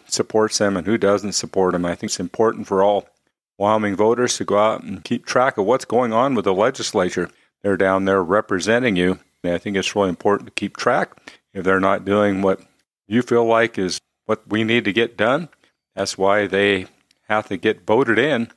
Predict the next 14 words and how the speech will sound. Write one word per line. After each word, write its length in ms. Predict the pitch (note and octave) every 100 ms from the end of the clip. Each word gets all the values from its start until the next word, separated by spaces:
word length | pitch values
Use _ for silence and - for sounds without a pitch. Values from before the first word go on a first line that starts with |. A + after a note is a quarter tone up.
| _ _
and 120 | F#2+
the 60 | F#2+
voters 540 | F#2 A2+ A2 F#2 - _ _
control 480 | G#2 - A#2 A#2 G#2
what 260 | G2+ -
takes 300 | - A2 -
place. 320 | - A2+ A2+
So 180 | - G2+
if 80 | F#2
that 260 | G2+ A2 - _ _ _ _
representative 580 | A2+ B2 A2+ A#2+ D#3 B2+
is 180 | G2+ G2
not 220 | A#2 C#3
following 540 | - B2 D3+ A#2+ G#2